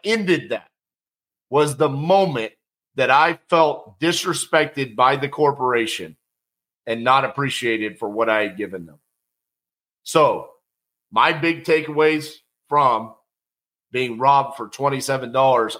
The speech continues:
all of these years later is I no longer have P T S D about being robbed. I no longer have bad dreams about having a knife held to my throat. I can easily talk about it and tell the story.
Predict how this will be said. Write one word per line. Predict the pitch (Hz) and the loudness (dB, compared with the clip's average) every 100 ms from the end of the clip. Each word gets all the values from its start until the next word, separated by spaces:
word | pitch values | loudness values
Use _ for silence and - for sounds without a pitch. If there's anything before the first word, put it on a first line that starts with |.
| - | -2
all | 160 214 214 | 2 4 2
of | |
these | 180 180 156 | -2 -12 -12
years | 180 202 196 156 | -10 -8 -8 -4
later | 185 196 123 - _ _ _ _ _ _ _ _ _ _ _ _ - | 0 0 -2 -8 _ _ _ _ _ _ _ _ _ _ _ _ -10
is | 135 | 0
I | 147 | 2
no | 160 180 | 2 2
longer | 170 165 170 156 | 4 2 2 0
have | 156 | 0
P | 151 156 | -4 -14
T | 143 147 | -6 0
S | 147 139 | 0 -2
D | 135 131 | -6 -4
about | 123 127 127 | 0 2 2
being | 131 127 | -2 -8
robbed. | 117 110 110 113 107 _ _ _ _ _ - | -2 0 0 -2 -10 _ _ _ _ _ -4
I | 151 | 2
no | 165 | 2
longer | 165 160 165 160 | 4 2 2 0
have | 156 131 | 0 0
bad | 147 151 147 | -2 -2 -4
dreams | 131 143 143 143 135 | -6 -6 -6 -8 -6
about | 127 131 123 | 0 2 2
having | 131 139 | -2 -2
a | 123 | -6
knife | 110 123 135 | 0 0 0
held | 131 143 | -2 -2
to | 131 | -2
my | 127 127 | -4 -6
throat. | - 107 107 - _ _ - | -6 -6 -6 -8 _ _ -2
I | 151 | -2
can | 151 156 | -2 -6
easily | 175 190 196 180 180 175 | -6 -4 -2 2 2 4
talk | 175 156 147 | 4 4 2
about | 143 147 | 2 2
it | 147 127 | 0 -8
and | 127 | -6
tell | 156 151 | -2 -2
the | 139 | -2
story. | - 120 107 98 | -10 -12 -12 -12